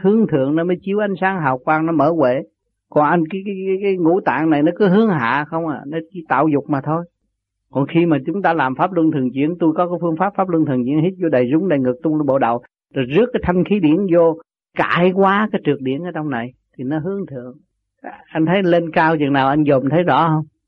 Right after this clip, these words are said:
Vệ tinh bây giờ nó lên trên cao, nó chụp được cái hình của bản xe hơi. Thì mình ở đây ngay trung tâm niệm Phật, trung tâm bộ đầu chứ không niệm Phật ở đây.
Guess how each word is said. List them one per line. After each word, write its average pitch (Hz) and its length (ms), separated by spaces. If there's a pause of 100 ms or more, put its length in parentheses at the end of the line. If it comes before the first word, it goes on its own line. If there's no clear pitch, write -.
(400)
Vệ 143 280
tinh 160 200
bây 156 80
giờ 139 80
nó 156 120
lên 156 240
trên 151 200
cao, 151 220
nó 170 80 (220)
chụp - 200
được 131 220
cái 165 160
hình 139 300
của 151 60
bản 151 320
xe 165 60 (100)
hơi. 170 200 (1080)
Thì 147 60
mình 143 200
ở 147 120
đây 160 180 (220)
ngay 160 220 (120)
trung 160 100 (100)
tâm 156 200
niệm 143 240
Phật, 135 120 (140)
trung 151 100
tâm 151 220
bộ 135 100
đầu 127 260
chứ 165 100
không 165 180
niệm 143 180
Phật 120 120
ở 160 60
đây. 156 180